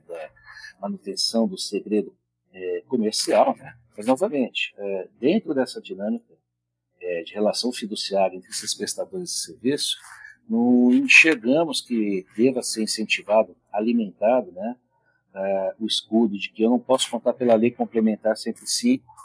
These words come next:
ou pela Lei Geral de Proteção de Dados. Não se trata disso, né? Definitivamente,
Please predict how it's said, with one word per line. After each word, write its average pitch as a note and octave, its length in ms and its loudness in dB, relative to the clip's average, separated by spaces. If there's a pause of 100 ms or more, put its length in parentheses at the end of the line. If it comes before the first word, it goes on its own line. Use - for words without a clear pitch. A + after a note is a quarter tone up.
(100)
ou B2+ 180 4
pela A2+ 260 4
Lei G#2 180 4
Geral F#2 240 -6
de - 80 -20
Proteção - 380 -16
de G2 100 -12
Dados. E2+ 460 -14
Não F#2 120 -20
se - 180 -12
trata A#2 300 0
disso, C3 480 -4
né? - 220 -10 (200)
Definitivamente, - 920 -6